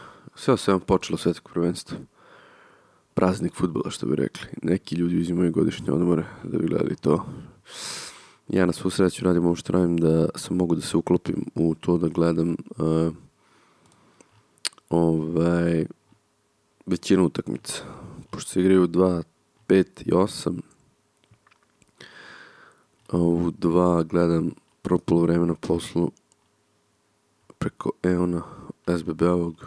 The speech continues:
koje mi je dao drugar. Thank you very much. Onda drugo poluvreme pogledam u teretani, ako sam u teretani. Stignem kući, posle toga i onda kod kuće odgledam drugu. I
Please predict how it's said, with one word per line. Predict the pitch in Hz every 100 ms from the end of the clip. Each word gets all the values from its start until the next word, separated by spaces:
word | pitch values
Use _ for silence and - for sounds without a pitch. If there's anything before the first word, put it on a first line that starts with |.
| -
koje | - 82
mi | 82
je |
dao | 87 -
drugar. | - 87 85 - - - _ _ _ -
Thank | 95 -
you | 92
very | 87
much. | 90 - - - - - - - - - - - - - _
Onda | 90 90 87 82 82 80 -
drugo | 95 85
poluvreme | - 85 87 87
pogledam | 87 90 90 90 82
u |
teretani, | - - 90 87 85 92 117 120 - - -
ako | - -
sam | - 85
u | 82 - -
teretani. | - 87 - 90 101 123 - - - _ _ - - - - - _ _ _ _ -
Stignem | - 90 87
kući, | - 95 - - -
posle | - 98 - -
toga | - 95 90 78 - _ _ _ _ _ _ -
i | 90
onda | 87 82 78 - _ _ _ -
kod | -
kuće | - - 82
odgledam | 82 85 85
drugu. | 85 110 107 101 - - - - _ _ _ -
I | 110